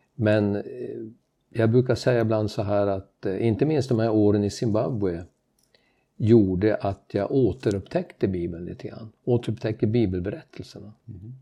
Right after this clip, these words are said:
Speaker 2: På vilket sätt då?
Speaker 1: Ja, <clears throat> lite förenklat så är det ju så här att, eh,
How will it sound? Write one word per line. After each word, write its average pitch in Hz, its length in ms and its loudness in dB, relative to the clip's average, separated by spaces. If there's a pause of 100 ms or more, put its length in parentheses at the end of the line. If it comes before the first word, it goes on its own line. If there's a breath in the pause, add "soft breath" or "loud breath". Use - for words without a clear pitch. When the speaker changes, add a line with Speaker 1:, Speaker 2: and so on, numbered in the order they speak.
Speaker 2:
På 104 100 -8
vilket 101 200 -6
sätt 98 220 -8
då? 110 220 -8 (1900 loud breath)
Speaker 1:
Ja, 143 800 6 (360)
<clears throat> 110 400 0
lite 135 340 6
förenklat 143 640 4
så 117 460 6 (520)
är 120 140 6
det 120 40 10
ju 120 60 10
så 117 160 2
här 110 260 4
att, 104 360 2
eh, 98 240 6